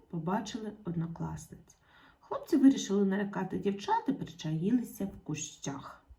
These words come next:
Відповідає текст малюнку. Наступний малюнок. Що на цьому малюнку вже відбувається?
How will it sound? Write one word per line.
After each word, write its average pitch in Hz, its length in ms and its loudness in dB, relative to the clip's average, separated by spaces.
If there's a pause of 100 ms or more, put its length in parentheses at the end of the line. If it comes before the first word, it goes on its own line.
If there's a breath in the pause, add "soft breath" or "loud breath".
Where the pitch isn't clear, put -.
(1700 loud breath)
Відповідає 156 800 -4
текст - 640 -6
малюнку. 165 760 -2 (2750 loud breath)
Наступний 165 920 -2
малюнок. 151 640 -10 (1300 soft breath)
Що 190 200 -2
на 185 100 0
цьому 170 320 0
малюнку 160 400 -2
вже 151 100 -2
відбувається? 139 760 -10